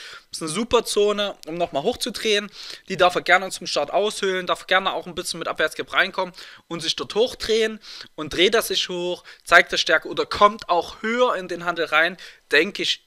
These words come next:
eher, dass er noch Potenzial heraushebelt bis in die siebenundfünfzig,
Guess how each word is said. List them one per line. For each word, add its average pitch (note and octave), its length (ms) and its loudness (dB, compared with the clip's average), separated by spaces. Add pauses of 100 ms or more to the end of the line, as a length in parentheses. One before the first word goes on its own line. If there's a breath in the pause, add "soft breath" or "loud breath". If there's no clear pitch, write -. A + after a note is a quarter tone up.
(100)
eher, A3 400 4
dass E3+ 160 -2
er E3+ 60 -6
noch D3+ 180 -12
Potenzial D#3 480 0
heraushebelt F3+ 880 0 (320 loud breath)
bis D#3 160 -4
in - 80 -10
die D#3+ 80 -10
siebenundfünfzig, F#3+ 800 -6